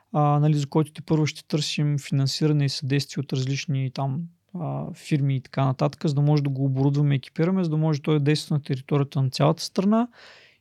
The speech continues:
и извън нея, ако това се наложи. От друга, от друга страна, а, искаме да направим няколко серии обучения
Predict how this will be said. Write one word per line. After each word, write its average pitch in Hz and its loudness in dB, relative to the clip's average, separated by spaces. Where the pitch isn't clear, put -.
и 190 2
извън 160 6
нея, 156 8
ако 151 0
това 139 2
се - -2
наложи. 131 0
От 151 0
друга, 175 6
от 147 0
друга 170 4
страна, 165 2
а, 143 0
искаме 151 -2
да 151 4
направим 143 2
няколко 139 0
серии 139 2
обучения 135 0